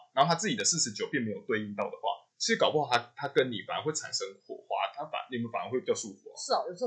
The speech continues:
Speaker 2: 这么一回事。
Speaker 1: 呃，这是
Speaker 2: 我今天突然知道了。
Speaker 1: 对，
Speaker 2: 谢谢。
Speaker 1: 那是我，那是我刚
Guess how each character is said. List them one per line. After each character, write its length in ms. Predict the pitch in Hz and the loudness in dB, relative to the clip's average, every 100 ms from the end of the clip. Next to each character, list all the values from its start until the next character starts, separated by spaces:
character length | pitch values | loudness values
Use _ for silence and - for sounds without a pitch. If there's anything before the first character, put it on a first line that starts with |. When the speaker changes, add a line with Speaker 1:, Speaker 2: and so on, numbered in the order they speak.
| 190 - | -6 -8
Speaker 2:
这 140 | 285 | -6
么 140 | 175 | -4
一 40 | 196 | -6
回 140 | 165 | -6
事。 240 | - - - | -6 -6 0
Speaker 1:
呃， 120 | 147 | 4
这 160 | 196 180 | 6 6
是 100 | 202 | 4
Speaker 2:
我 80 | |
今 180 | 208 240 | 2 0
天 220 | 240 247 | 4 4
突 140 | 247 233 | 4 4
然 200 | 175 170 | 4 0
知 200 | - 170 | -8 -2
道 80 | 160 | -2
了。 320 | - - - - | -2 -8 -16 0
Speaker 1:
对， 140 | 127 | 2
Speaker 2:
谢 20 | |
谢。 60 | 139 | 2
Speaker 1:
那 60 | 147 | 2
是 120 | 151 | 0
我， 120 | 127 | -2
那 120 | 156 | -4
是 120 | 131 123 | -4 -6
我 100 | |
刚 100 | 101 | -6